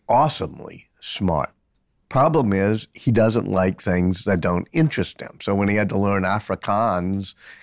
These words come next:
in school and, you know, he flunks it, or when he has to learn certain things,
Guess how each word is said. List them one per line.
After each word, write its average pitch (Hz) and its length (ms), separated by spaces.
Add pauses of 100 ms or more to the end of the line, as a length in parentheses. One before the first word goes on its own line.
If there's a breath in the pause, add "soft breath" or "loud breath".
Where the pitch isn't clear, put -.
in 98 140
school 101 480
and, 82 260
you - 100
know, 78 140
he 95 140
flunks - 500
it, - 220
or 82 180
when 92 140
he 92 140
has 95 280
to 95 100
learn 92 300
certain 113 400
things, 92 420